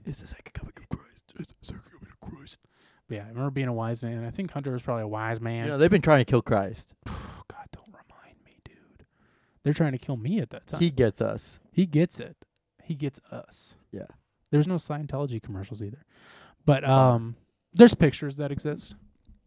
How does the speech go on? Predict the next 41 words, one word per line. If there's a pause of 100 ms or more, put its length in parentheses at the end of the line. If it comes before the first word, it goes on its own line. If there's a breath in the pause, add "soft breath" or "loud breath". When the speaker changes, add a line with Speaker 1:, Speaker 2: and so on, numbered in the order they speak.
(580)
Speaker 1:
Of
the
Speaker 2:
We
can
look
Speaker 1:
puke? (160)
Speaker 2:
of
the
<laughs>
puke,
no, (400 soft breath)
of,
uh,
of, (360)
of
us (240)
in, (1300)
with
our
acting
Speaker 1:
Yeah,
I'm
Speaker 2:
debuts.
Speaker 1:
sure
it's,
uh, (180)
sure
it's
really
cute
and (460 loud breath)
Speaker 2:
Yeah.
Speaker 1:
not
uncomfortable
to
look
at. (880)
Speaker 2:
No,
it's
pretty
cute.